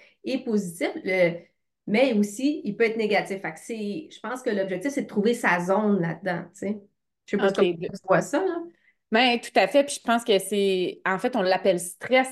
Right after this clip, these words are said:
Speaker 2: quand on le voit d'un point de vue négatif, mais c'est
Speaker 1: Uh-huh.
Speaker 2: aussi l'hormone qui est sécrétée pour se mettre en action, pour l'activation, pour être alerte, et c'est important de l'avoir. Puis on s'entend qu'aujourd'hui, on parle de stress, on parle pas nécessairement d'anxiété puis d'angoisse, qui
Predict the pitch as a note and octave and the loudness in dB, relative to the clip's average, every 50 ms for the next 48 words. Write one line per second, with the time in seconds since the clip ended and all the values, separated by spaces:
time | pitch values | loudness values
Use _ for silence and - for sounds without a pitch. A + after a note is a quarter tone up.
0 | - - G3+ F#3+ F#3+ F#3 F3 F3 F3 E3 F3 D#3+ F3+ G#3+ A3 G#3 F3 E3 F#3+ F#3 | -4 -2 -2 0 0 0 0 -2 -2 -4 -4 0 0 2 2 2 0 0 0 -2
1 | E3+ E3+ F3+ G3+ G3+ F#3+ F3 E3+ E3 D3+ - C4 C4 C4+ A3 F#3 F3 - - G3 | -2 -2 -4 -4 -4 -2 0 2 0 0 0 -4 -4 -2 -4 -4 -4 -2 -2 0
2 | G3 F#3 G#3 G#3 B3+ - B3+ B3+ C4 B3 A3+ G3 F3+ F#3+ G3 G3 G#3+ A3+ A#3 G#3+ | 0 0 -2 -4 -4 -2 -2 0 0 2 2 2 2 2 2 2 2 2 0 -2
3 | - - F#3+ E3+ F3+ G3+ F#3+ - F3 F3 E3+ B3+ B3+ B3+ G3+ - - - F3+ E3+ | -2 -4 -4 -2 0 -2 -2 -2 -4 -4 -4 -4 -4 -4 -6 -10 -4 -2 -2 -2
4 | F3 F3+ G3 F#3 E3+ E3 D#3 E3+ - B3 A3 - G3 F3 E3 D#3+ - - - E3 | -2 -2 -2 -2 -2 -4 -4 -4 -4 -4 -2 0 0 0 0 -2 -4 -8 -2 0
5 | E3+ D3+ D#3 - - A3+ A#3+ B3 B3 A#3 - - F3 D#3 F3+ F#3 G3+ - - - | 0 0 0 -2 -6 -4 -2 -2 -2 -2 -2 -4 0 2 2 2 2 0 -2 -8
6 | _ _ _ _ _ _ _ _ _ _ - D3+ E3+ G#3+ C#4 D4 - - _ - | _ _ _ _ _ _ _ _ _ _ -4 0 2 2 2 0 -2 -8 _ -12
7 | F3 - - F#3+ F3+ E3+ F3 F3+ D3+ - - - A#3 - G3+ F3+ E3 D3+ D3 D3 | -12 -6 -4 -4 -4 -2 -2 -4 -4 -4 -2 -2 0 2 2 0 0 0 -2 0
8 | E3+ F3+ D#3 - - - _ _ _ - G#3+ - - G#3+ G#3+ G#3 G#3 A#3 G#3 G3 | 0 -2 -2 -2 -8 -16 _ _ _ -6 -6 -4 -2 0 0 0 2 2 2 2
9 | F#3+ C4+ C#4+ C#4+ C#4+ A3+ G#3 G3+ F#3+ F#3+ A3 B3 A3 - G#3+ G3+ G3+ F3 E3+ E3 | 2 0 0 2 2 2 4 4 2 2 2 0 0 2 2 2 2 2 0 -2
10 | E3+ - - B3 C#4 D4 - - _ - E3+ E3+ F3 D#3+ - F#3+ G3 F#3 E3+ G3+ | -6 -4 -2 -2 -2 -2 -6 -12 _ -16 -6 -4 -4 -2 -2 -4 -4 -4 -4 -4
11 | F3 F3+ F3+ F#3 F3 E3 D#3+ - - F#3 E3+ E3+ - G#3+ G#3+ - F3+ F3+ E3+ E3 | -4 -2 -2 -2 -2 -4 -6 -6 -6 -6 -6 -4 -6 -6 -6 -4 -4 -4 -4 -2
12 | E3+ D#3+ F3 D#3+ F#3 B3 B3+ C4 - - G#3 | -2 0 0 0 0 -2 -4 -8 -10 -12 -4